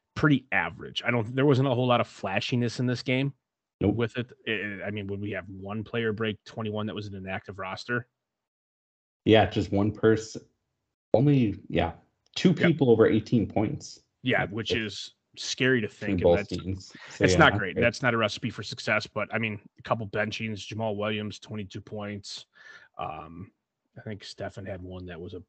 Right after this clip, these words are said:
Speaker 1: big one as well. Um, Jermaine Johnson had thirteen, Hodgins fourteen. So,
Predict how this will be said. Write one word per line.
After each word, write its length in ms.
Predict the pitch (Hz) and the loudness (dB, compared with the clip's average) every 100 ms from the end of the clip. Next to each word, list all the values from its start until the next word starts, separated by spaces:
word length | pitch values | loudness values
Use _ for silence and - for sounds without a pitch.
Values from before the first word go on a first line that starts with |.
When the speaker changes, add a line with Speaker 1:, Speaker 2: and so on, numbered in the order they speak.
| _ | _
Speaker 1:
big 180 | 92 87 | -12 -10
one 180 | 90 87 | -14 -14
as 160 | 85 95 | -16 -14
well. 460 | 87 87 85 92 _ _ _ _ _ _ _ _ _ _ _ | -10 -8 -8 -12 _ _ _ _ _ _ _ _ _ _ _
Um, 300 | 98 92 92 | -2 -2 -4
Jermaine 240 | 98 113 107 | -6 -4 -2
Johnson 340 | 104 95 - | -2 -6 -8
had 140 | 98 - | -10 -8
thirteen, 520 | 101 95 - 107 98 | -10 -8 -12 -12 -10
Hodgins 800 | 92 101 98 101 98 98 - - | -8 -8 -6 -8 -8 -10 -12 -16
fourteen. 580 | - - 90 - 101 90 | -16 -8 -8 -8 -12 -10
So, 300 | - 104 95 | -8 -6 -8